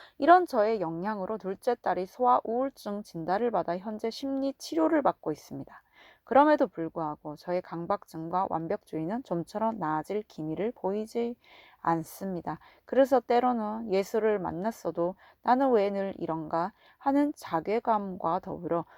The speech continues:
'주님을 전할 자격이 없는 것 아닌가?' 하는 생각이 사로잡혀 낙담이 될 때도 있습니다. 하지만 이런 생각이야말로 성령을 모독하는 것이며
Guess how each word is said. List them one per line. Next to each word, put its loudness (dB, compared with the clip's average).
'주님을 4
전할 -2
자격이 0
없는 -4
것 -2
아닌가?' -2
하는 4
생각이 2
사로잡혀 -4
낙담이 0
될 -6
때도 -2
있습니다. -6
하지만 6
이런 -4
생각이야말로 -2
성령을 -6
모독하는 -6
것이며 -6